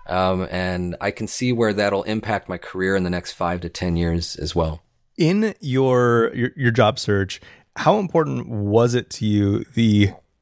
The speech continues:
Speaker 2: um, personal brand building that you had done over the previous year and a half, two years, um, whether that be on, you know, you know,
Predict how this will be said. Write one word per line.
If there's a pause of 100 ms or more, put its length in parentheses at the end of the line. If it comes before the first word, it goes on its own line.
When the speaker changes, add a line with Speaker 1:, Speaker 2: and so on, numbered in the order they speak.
(320)
Speaker 2:
um, (240)
personal
brand
building
that
you
had
done
over
the
previous
year
and
a
half,
two
years, (360)
um,
whether
that
be
on,
you
know, (180)
you
know,